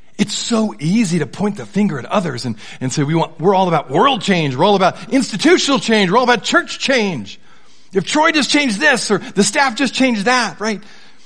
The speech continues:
It's so easy to point the finger at other people. So difficult to look in the mirror and admit that we need to change. Yeah, there's some stuff in our life that we need to change.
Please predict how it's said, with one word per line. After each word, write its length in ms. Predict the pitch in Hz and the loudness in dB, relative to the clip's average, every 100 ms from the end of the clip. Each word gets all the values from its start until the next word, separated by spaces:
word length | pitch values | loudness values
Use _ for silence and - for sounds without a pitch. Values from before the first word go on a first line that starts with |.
| - - | -18 -14
It's 160 | - | -10
so 380 | - 240 214 208 | -8 -6 -2 0
easy 340 | 202 214 165 | 2 2 2
to 80 | 156 | -2
point 220 | - 170 | -4 -4
the 80 | 160 | -4
finger 280 | - 170 143 | -4 -4 -2
at 60 | 123 | -4
other 220 | 127 113 | -6 -6
people. 340 | 120 107 95 - - | -8 -10 -14 -16 -14
So 500 | - - 160 170 180 | -8 -4 2 2 2
difficult 840 | 131 165 156 139 120 92 - - - - - - - - - - - - | 2 -2 0 -4 -8 -12 -14 -20 -20 -20 -20 -20 -20 -20 -20 -20 -20 -18
to 120 | - 117 | -8 -4
look 220 | 135 143 | -4 -4
in 80 | 131 | -6
the 80 | |
mirror 320 | 123 110 90 - - - - - - - - - - - - - | -6 -8 -10 -16 -20 -20 -20 -20 -20 -20 -20 -20 -20 -20 -20 -12
and 100 | 117 | -10
admit 320 | 113 120 120 | -6 -6 -6
that 100 | 117 | -10
we 200 | 101 127 | -8 -6
need 140 | 123 85 | -6 -8
to 40 | |
change. 480 | - 76 - - - - - - - - - - - - - - - - - - | -14 -18 -20 -20 -20 -20 -20 -20 -20 -20 -20 -20 -20 -20 -20 -20 -20 -20 -20 -16
Yeah, 160 | - - | -12 -10
there's 160 | 135 | -8
some 140 | - 110 | -10 -10
stuff 260 | - 120 | -10 -10
in 60 | 95 | -10
our 180 | 110 117 | -12 -12
life 300 | 85 - - | -14 -20 -18
that 80 | 101 | -10
we 120 | 135 | -8
need 140 | 120 90 | -8 -10
to 80 | |
change. 500 | - - - - - | -16 -18 -20 -20 -20